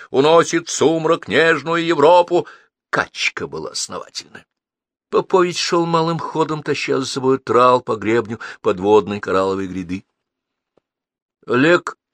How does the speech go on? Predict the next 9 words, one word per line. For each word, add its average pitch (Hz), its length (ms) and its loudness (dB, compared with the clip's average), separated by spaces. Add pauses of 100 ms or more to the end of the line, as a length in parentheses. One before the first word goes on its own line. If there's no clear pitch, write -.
Олегович», — 156 720 2
всунулся 135 580 -4
в 123 60 -2
рубку 131 320 -4
радист, — 123 400 -4 (260)
«капитан 180 580 0
из 165 160 -2
Ленинграда 180 640 0
запрашивает. 156 680 0